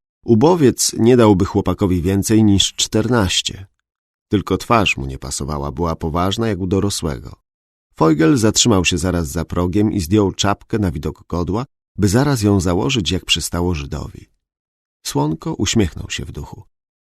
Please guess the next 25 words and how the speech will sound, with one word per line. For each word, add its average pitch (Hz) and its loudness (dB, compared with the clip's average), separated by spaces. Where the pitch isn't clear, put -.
"Z - -8
tego 90 0
przestraszonego 95 0
kurdupla 98 -2
wyciśnie, 98 -2
co 101 -4
zechce. 92 -2
Nie 139 6
będzie 117 6
musiał 98 2
nawet 92 0
bardzo 85 -4
dusić". - -6
Sierżant 123 -4
z - -4
surową 95 2
miną 104 2
wskazał 95 0
świadkowi - -6
krzesło - -4
i - -4
zaczął, 95 0
jak 82 -2
go 71 -8
uczono, 95 -2